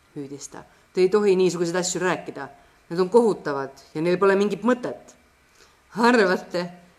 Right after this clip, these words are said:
Ta hakkas uuesti naerma. Ma tean.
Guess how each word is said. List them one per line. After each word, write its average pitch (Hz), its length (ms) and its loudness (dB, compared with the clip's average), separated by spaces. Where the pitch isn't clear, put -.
Ta 143 80 -16
hakkas 147 360 -14
uuesti 139 360 -12
naerma. 139 300 -12
Ma 156 120 -6
tean. 151 400 -4